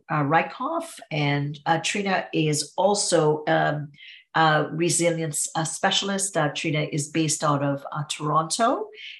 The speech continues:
and she's the owner of T L R, uh, Solutions Conflict, Inc. And our international, um, presence today is, uh, Jo-, Joni Petty, and she's in South Africa. And she is an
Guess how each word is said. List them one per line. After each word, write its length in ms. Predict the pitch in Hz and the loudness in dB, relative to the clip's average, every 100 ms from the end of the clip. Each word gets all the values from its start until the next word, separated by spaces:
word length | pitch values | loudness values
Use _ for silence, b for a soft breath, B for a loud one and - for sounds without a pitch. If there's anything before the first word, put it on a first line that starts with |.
| B | B
and 560 | 156 151 151 151 151 147 | 0 2 4 2 2 2
she's 240 | - 170 | 2 2
the 100 | 160 | 0
owner 200 | 151 151 | -2 -2
of 120 | 151 - | -2 -2
T 180 | - 170 | -2 0
L 160 | 160 - | 0 4
R, 440 | 147 143 147 147 | 6 6 4 -2
uh, 240 | 147 147 139 | -2 0 0
Solutions 760 | 147 160 156 156 - 139 143 | 0 -2 -2 0 0 -2 -6
Conflict, 540 | - - 147 139 139 - - | -6 0 0 0 -6 -8 -6
Inc. 220 | 196 - - - _ B B B B B _ | -6 -6 -14 -20 _ B B B B B _
And 520 | 160 165 165 160 160 151 175 | 4 6 6 6 2 -2 0
our 280 | 165 165 - | 2 2 0
international, 920 | 196 196 185 165 156 - 156 147 143 | -2 -2 0 0 0 -4 -2 -2 -2
um, 440 | 151 147 143 143 143 | -2 0 -2 -4 -6
presence 400 | - 180 180 - | -4 -4 -4 -8
today 280 | 165 147 147 | -6 -2 -2
is, 200 | 147 - - | -2 -6 -6
uh, 420 | 147 147 151 - - - | -2 -2 -4 -8 -12 -8
Jo-, 300 | 170 170 160 _ _ _ - | -6 -4 -8 _ _ _ -12
Joni 280 | 156 180 170 | -4 -2 -2
Petty, 320 | 175 165 165 | -2 0 0
and 140 | - 170 | -4 -4
she's 280 | - 220 190 | -2 -4 -8
in 100 | 151 | -8
South 260 | 156 143 | -6 -4
Africa. 480 | 151 147 - 247 - - _ B B B - | -4 -6 -6 -6 -6 -8 _ B B B 0
And 360 | 165 165 165 | 4 4 4
she 540 | 160 - 233 220 220 - | 2 2 0 -4 -6 -4
is 460 | 180 170 165 160 - | 0 2 2 0 -4
an 120 | 165 | -10